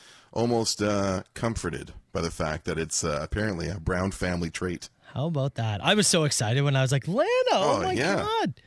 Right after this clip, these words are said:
Speaker 1: That's great stuff.
Speaker 2: She didn't even message me. It was all, it was a complete surprise.
Speaker 1: <laughs> That's awesome.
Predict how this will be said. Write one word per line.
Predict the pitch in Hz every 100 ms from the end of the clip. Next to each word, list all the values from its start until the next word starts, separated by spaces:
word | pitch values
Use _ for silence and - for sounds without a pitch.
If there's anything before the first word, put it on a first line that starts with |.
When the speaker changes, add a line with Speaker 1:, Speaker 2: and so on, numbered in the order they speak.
| -
Speaker 1:
That's | 139 -
great | 143 180
stuff. | - - 95 92 -
Speaker 2:
She | - 160
didn't | 175
even | 180 170
message | 156 165 156 135
me. | 220
It | 370
was | 143 139
all, | 156
it | 156
was | 151
a |
complete | - 147 165 175
surprise. | 165 180 214 339 - - -
Speaker 1:
<laughs> |
That's | - - 330 -
awesome. | - - - - 73